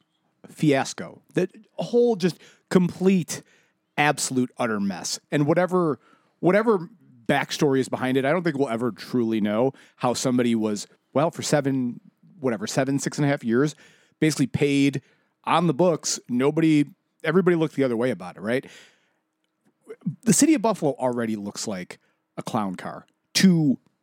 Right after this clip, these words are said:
to many people outside of Buffalo, to many people inside of Buffalo. And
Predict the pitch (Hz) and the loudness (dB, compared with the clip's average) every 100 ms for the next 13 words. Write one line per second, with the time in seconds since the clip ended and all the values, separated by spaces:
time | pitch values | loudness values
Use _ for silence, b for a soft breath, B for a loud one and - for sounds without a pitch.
0 | _ - 190 185 185 170 - 147 131 113 | _ 0 4 4 4 2 -2 -2 -2 -4
1 | 110 120 110 - 110 101 101 - 95 - | -6 -6 -6 -6 -6 -6 -8 -6 -10 -10
2 | - - B B 226 269 247 185 160 165 | -14 -14 B B 2 4 4 2 0 -2
3 | 131 104 101 98 - 90 87 B B B | -2 -6 -6 -10 -8 -10 -10 B B B
4 | 208 180 | 2 2